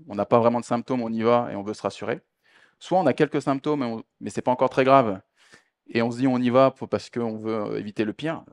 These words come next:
soit c'est trop tard. Moi, je suis là pour vous éviter de le faire quand ce soit trop tard, quand ce sera trop tard, pardon, et, bah, de vous donner peut-être quelques signaux qui, euh, vont vous donner envie d'aller regarder ce qui se passe,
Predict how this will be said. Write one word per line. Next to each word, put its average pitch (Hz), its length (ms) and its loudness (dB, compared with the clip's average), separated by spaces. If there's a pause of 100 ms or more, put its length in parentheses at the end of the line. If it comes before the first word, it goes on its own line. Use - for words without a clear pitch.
soit - 260 -2
c'est 147 120 -2
trop 131 160 -6
tard. - 220 -2 (920)
Moi, 139 120 0
je 160 80 -4
suis 131 100 -6
là 143 360 4 (120)
pour 131 240 -6
vous 113 140 -6
éviter 123 300 -4
de 135 40 -14
le 113 80 -2
faire - 200 -4
quand 113 80 -10
ce - 100 -18
soit - 140 -6
trop - 120 -6
tard, - 240 -2 (360)
quand - 180 -12 (160)
ce - 160 -16
sera - 440 -4
trop - 140 -10
tard, 131 240 -4 (120)
pardon, 107 280 -8 (640)
et, 151 380 0 (380)
bah, 113 180 2
de 113 60 -10
vous 131 100 -6
donner 143 220 0
peut-être 143 260 -2
quelques 131 260 -2
signaux 131 540 -4
qui, 127 400 -8
euh, 104 320 -4 (100)
vont 127 380 -4
vous 127 160 -8
donner 135 180 4
envie 131 240 2
d'aller 120 180 6
regarder 117 260 0
ce - 80 -12
qui 120 80 -10
se - 60 -14
passe, 131 360 2